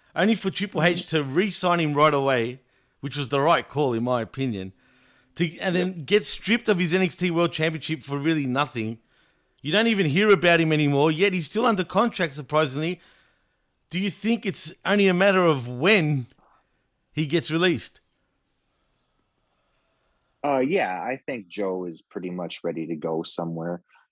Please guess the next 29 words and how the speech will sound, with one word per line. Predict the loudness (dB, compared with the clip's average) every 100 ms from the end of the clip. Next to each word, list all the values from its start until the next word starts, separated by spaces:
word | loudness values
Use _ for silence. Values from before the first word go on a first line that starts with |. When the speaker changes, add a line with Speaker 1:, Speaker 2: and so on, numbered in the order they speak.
| -10
Speaker 2:
Um, | -4 -4 -4 -6 -8 -12 _ _ _ _ _ _ _ _ -20 -20 _ -20 -20 -20 _ _ _ _ _ _ -20 -20 _ _ -20 -20 _
if | -6 -4 0
you're | 0
Joe | 0 0 2 0 -2 -12 -18 _ _ _ -14
and | -12 -10 -6
you | -6
see | -6 -6 -6
the | -6
writing | -4 -4 -4
on | -10 -12
the |
wall | -8 -4 -4 -4
of | -6
everything | -10 -14 -14 -12 -8
going | -6 -6 -6
on | -6 -6
with | -10 -8
N | -8
X | -8 -10
T, | -6 -4 -4 -10 -16 _ _
you | -4 -4 -2
basically | -2 -2 -4 -6 -4 -4
went | -4 -8 -10 -6
back | -4 -4 -8
to | -10 -8
N |
X | -8 -10 -12
T | -8 -8 -8
because | -10 -8 -6 -6 -8 -18